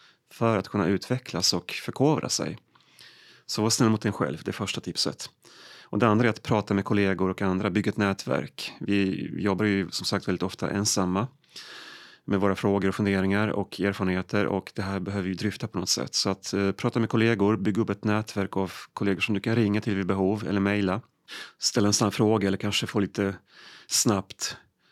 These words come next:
stöd om någonting har varit väldigt jobbigt på jobbet,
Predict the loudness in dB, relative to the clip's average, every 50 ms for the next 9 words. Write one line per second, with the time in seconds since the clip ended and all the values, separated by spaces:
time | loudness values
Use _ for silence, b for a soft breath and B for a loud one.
0 | _ _ _ -2 -2 2 2 2 2 4 2 0 0 -2 -2 -2 0 0 0 -2
1 | -2 -2 -2 0 -2 0 -2 -4 -2 0 0 0 0 0 -2 -4 -2 -2 0 0
2 | 0 0 0 0 -2 -2 -4 -6 -12 -20